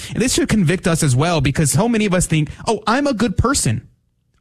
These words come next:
Are we actually good people? Are we actually good in the sense that God means good? If it only takes, "Oh yeah, all good people go to heaven."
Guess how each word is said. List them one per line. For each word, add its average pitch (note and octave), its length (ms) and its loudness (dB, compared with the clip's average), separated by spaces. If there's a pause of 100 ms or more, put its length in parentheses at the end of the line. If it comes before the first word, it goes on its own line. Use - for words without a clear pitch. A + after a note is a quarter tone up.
Are E3+ 260 2
we F3 260 0
actually E3 380 0
good C#3+ 200 0
people? G#3 400 -2 (880)
Are G#3+ 240 0
we F#3 280 0
actually F3 580 -2 (180)
good B2+ 400 0 (500)
in D3 120 2
the C#3 80 2
sense C3 440 -2 (260)
that D3 160 0
God B2 440 2 (220)
means C#3+ 300 2
good? D#3+ 320 0 (160)
If F3+ 160 -2
it - 120 -8
only B3+ 260 2
takes, B3 360 0 (140)
"Oh B3+ 120 0
yeah, C4 240 2
all C4 220 0
good G3+ 260 0
people A3+ 300 0
go E3+ 120 2
to F3 80 2
heaven." G3 320 2